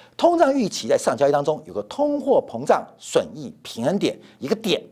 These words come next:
啊，这点是交易出来，交易出来的。怎么交易出来的？各位，怎么交易出来？我们再跟大家报告，一个是美国国债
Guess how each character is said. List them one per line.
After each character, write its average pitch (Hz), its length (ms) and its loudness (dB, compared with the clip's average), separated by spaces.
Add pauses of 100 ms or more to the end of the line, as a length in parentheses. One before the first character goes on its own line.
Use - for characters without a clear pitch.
啊， - 80 -10
这 180 100 -4
点 95 140 -10
是 - 80 -12
交 190 240 2
易 165 60 -6
出 147 120 -8
来， 98 120 0
交 147 120 0
易 147 60 0
出 123 100 -4
来 85 80 -2
的。 - 120 -18 (420)
怎 165 180 4
么 226 120 4
交 320 160 4
易 214 80 0
出 127 100 -6
来 92 140 0
的？ - 80 -20 (240)
各 175 100 2
位， 156 140 -2
怎 160 100 0
么 196 80 0
交 233 80 8
易 220 60 4
出 165 80 0
来？ - 80 2
我 - 20 -14
们 113 80 -16
再 127 80 -4
跟 127 60 -4
大 151 60 2
家 151 100 4
报 175 100 4
告， 185 260 4 (300)
一 233 160 -2
个 - 340 2 (140)
是 - 320 -4
美 120 320 0
国 139 300 0
国 - 320 -4
债 175 260 2